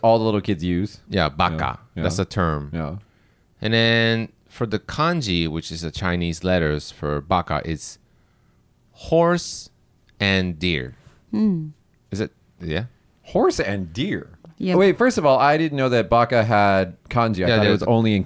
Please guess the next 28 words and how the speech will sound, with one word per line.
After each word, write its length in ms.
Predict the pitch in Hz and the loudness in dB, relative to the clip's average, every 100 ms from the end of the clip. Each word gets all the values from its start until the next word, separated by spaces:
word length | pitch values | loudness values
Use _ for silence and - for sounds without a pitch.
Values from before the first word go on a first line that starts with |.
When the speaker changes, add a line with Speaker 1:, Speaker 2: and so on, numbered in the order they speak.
| - | -2
Speaker 1:
like, 160 | 98 | -4
katakana. 580 | - 113 - 101 85 78 - _ _ - | 0 -2 -2 -4 -6 -10 -18 _ _ -6
Speaker 2:
Kanji 420 | 131 127 123 123 | -4 -2 -2 0
is 100 | 95 | 0
a 80 | 87 | -2
horse 480 | - 127 127 123 - | -2 0 0 0 -4
and 480 | 104 104 101 87 | -4 -4 -6 -8
deer. 320 | 95 101 180 104 | -2 0 2 0
Speaker 3:
Yeah, 60 | |
baka's 400 | 185 208 208 180 | 0 0 0 -2
ba 300 | 156 196 196 - | 0 2 2 0
is 240 | 151 - 151 | -6 -6 -8
uma, 500 | 160 160 156 214 359 - _ - | -2 0 2 2 0 -6 _ -6
I 160 | 160 | -2
mean 80 | 165 147 | 0 -2
horse. 580 | - 160 165 311 - - _ _ - | -2 0 2 0 -6 -20 _ _ -18
Sh-, 240 | - - - - | -14 -16 -16 -12
eh, 100 | 165 | -10
ka 320 | - 233 233 | -2 0 0
is 180 | 170 147 | -2 -8
shika, 560 | 139 - 196 170 151 - 156 | -8 -6 -4 -2 -2 -4 -8
deer. 440 | 156 135 80 - _ _ - | -6 -6 -10 -16 _ _ -14
So 340 | - 156 143 - _ _ _ | -6 -4 -6 -12 _ _ _
horse 300 | - 180 165 | -2 -2 0
and 140 | 160 | -2
deer 340 | 139 131 107 - _ | -2 -4 -8 -16 _
is 280 | - 147 - - | -10 -10 -10 -20
stupid. 520 | - - 107 - | -18 -12 -12 -14